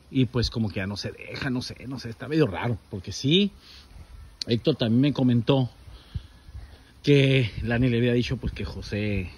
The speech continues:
sí se está portando medio violen-, violentón y todo eso. Así es que no sé, amigos, no sé.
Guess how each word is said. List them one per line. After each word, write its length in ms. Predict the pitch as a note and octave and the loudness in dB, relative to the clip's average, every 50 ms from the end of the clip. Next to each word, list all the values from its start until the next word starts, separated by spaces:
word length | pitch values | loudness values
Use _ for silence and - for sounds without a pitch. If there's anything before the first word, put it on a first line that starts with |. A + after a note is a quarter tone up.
| - - - - - - - | -20 -20 -20 -20 -20 -20 -14
sí 180 | - - G2+ | -10 -8 -8
se 100 | F#2 - | -6 -6
está 160 | F2+ - G#2 F#2+ | -6 -6 -6 -8
portando 480 | - G#2+ G2+ F2 - G2+ G2 G#2 A2 | -6 -8 -10 -8 -6 -4 -2 -2 -2
medio 280 | G#2+ F#2+ F2+ F2+ E2+ D#2+ | -2 -2 -4 -4 -6 -6
violen-, 600 | E2 F#2+ F#2 F2+ G2 F2+ F2+ F2+ E2+ E2+ F2 F#2 | -6 -6 -6 -4 -4 -4 -4 -4 -6 -6 -4 0
violentón 800 | G#2 G#2+ F#2+ G2 F#2+ F2+ E2+ - - - E2 - - G#2+ G#2 G2 | 0 0 2 2 0 0 0 0 0 0 -2 -4 -4 -4 -4 -4
y 60 | F2+ | -4
todo 240 | E2+ - - - B2+ | -6 -6 -2 -2 0
eso. 180 | E3 - - - - - - - - - - - - - - - - - - - - - - - - - - | 0 -2 -4 -8 -10 -14 -16 -18 -20 -20 -20 -16 -12 -12 -12 -12 -14 -20 -20 -16 -14 -12 -12 -10 -10 -10 -8
Así 140 | - A#2+ | -6 -4
es 80 | A#2+ - | -4 -4
que 100 | - C#3 | -2 -2
no 140 | C3+ C#3 B2 | -2 -4 -4
sé, 200 | - A2 G#2+ A2+ | -6 -6 -6 -6
amigos, 380 | G#2+ G2 F2+ E2+ - - - | -6 -6 -6 -8 -10 -10 -8
no 140 | - A2 A#2 | -4 -4 -4
sé. 180 | A2 - F#2+ | -4 -4 -6